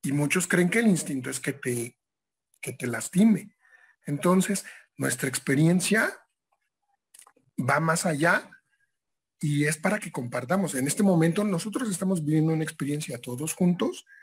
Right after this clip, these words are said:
de aprendizaje. Algo vamos a escuchar que va a resonar en nosotros y que nos va a llevar a vivir una nueva experiencia o a buscar una nueva respuesta de algo que nos tiene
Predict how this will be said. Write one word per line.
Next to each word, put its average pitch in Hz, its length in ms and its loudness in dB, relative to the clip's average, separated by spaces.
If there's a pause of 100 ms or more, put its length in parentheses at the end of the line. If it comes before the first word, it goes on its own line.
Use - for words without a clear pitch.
(280)
de 127 160 -2
aprendizaje. 131 800 0
Algo 247 260 4
vamos 233 280 4
a - 20 2
escuchar 185 440 2
que 190 100 0
va 170 100 4
a 175 40 4
resonar 160 440 0
en 156 120 0
nosotros 170 760 -4 (920)
y 151 100 -6
que 147 120 0
nos 135 180 0
va 151 180 4
a 156 40 4
llevar 156 540 2
a 135 180 0
vivir 135 320 -4
una 165 180 0
nueva 120 380 -6
experiencia 170 880 2 (240)
o 135 120 -4
a 139 100 0
buscar 202 580 0 (200)
una 175 280 2
nueva 165 320 0
respuesta 165 600 -6
de 156 140 0
algo 226 320 0 (480)
que 151 120 -8
nos 135 260 -8
tiene 165 720 2